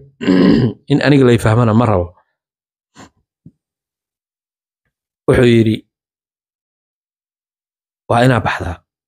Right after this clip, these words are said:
Wuxuu yidhi, "Berri subax baan baxayaa." Nimanka geeljirayaasha ahi markay caanaha qaadaan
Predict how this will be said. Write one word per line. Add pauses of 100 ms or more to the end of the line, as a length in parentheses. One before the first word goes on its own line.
(140)
Wuxuu
yidhi,
"Berri
subax (2250)
baan
baxayaa." (3000)
Nimanka
geeljirayaasha
ahi (1040)
markay
caanaha (100)
qaadaan